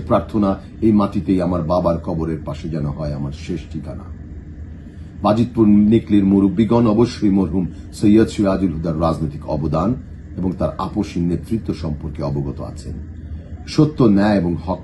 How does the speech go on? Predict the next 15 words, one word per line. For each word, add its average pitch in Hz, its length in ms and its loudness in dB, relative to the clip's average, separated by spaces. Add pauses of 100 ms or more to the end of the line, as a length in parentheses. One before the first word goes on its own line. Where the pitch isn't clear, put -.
কথা 82 260 -6
বলার 76 260 -2
এক 69 60 -6 (120)
বজ্রকণ্ঠ 80 520 -6 (140)
ছিলেন 71 280 -8
আমার 69 140 -6 (100)
মরহুম 71 300 -6 (100)
পিতা, - 260 -12 (800)
যিনি 104 240 6
আমার 71 200 0
আদর্শ। - 260 -8 (1200)
প্রিয় 127 220 8 (280)
বাজিতপুর 104 480 2
নিকলিবাসী, 78 540 -2 (1500)
আমার 147 240 6